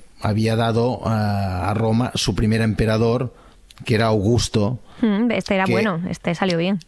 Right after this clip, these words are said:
Speaker 1: Exactamente, este le salió bien, y entonces, claro, era complicado a partir de, digamos, de esa piedra fundacional positiva, ah,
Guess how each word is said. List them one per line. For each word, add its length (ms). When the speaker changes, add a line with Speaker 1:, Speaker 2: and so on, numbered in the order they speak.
Speaker 1:
Exactamente, 540
este 180
le 80
salió 380
bien, 560
y 100
entonces, 580
claro, 240
era 160
complicado 1000
a 140
partir 420
de, 840
digamos, 560
de 60
esa 200
piedra 280
fundacional 760
positiva, 840
ah, 800